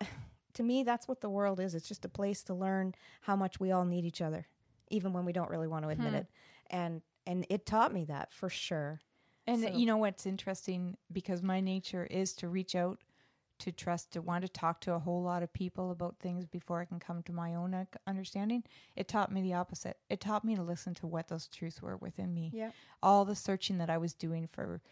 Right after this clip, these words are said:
Speaker 2: with reading things and listening to people, it all helped.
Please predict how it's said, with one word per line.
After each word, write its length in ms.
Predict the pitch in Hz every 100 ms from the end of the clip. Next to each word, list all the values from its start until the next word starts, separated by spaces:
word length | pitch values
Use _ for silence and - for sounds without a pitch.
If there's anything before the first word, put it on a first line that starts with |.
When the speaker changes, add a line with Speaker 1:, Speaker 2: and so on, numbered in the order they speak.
| - _ -
Speaker 2:
with 180 | 180
reading 400 | 170 190 175 175
things 480 | 170 180 165 165 170
and 240 | 180 180 156
listening 320 | - 185 - 180
to 60 |
people, 400 | 170 185 - 180 -
it 120 | 208
all 160 | 220
helped. 500 | 196 196 208 - -